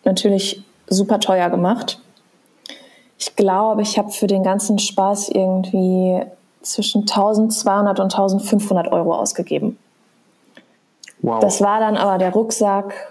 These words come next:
Speaker 1: die Wanderschuhe. Also da war ich, glaub ich, schon fast sechshundert, siebenhundert Euro los. Der Schlafsack,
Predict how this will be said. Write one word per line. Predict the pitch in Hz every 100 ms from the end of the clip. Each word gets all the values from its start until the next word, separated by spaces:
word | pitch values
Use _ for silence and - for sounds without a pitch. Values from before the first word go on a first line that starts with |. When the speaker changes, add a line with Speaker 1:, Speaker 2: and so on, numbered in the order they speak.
| - - -
Speaker 1:
die | 247
Wanderschuhe. | 185 196 202 202 208 196 202 208 214 -
Also | 190 185
da | 185 185
war | 185
ich, | 185 -
glaub | 190 190
ich, | 185
schon | 185 180 185 185 - _ _ _ _ _ _ _
fast | - - 190 180 -
sechshundert, | 180 185
siebenhundert | - 196 190 196 -
Euro | 185 185
los. | 180 185 190 - - _ _ _ _ _ - - - _ _ _ _ _ _
Der | -
Schlafsack, | 202 - 220 220 247 - 226 220 220 - - -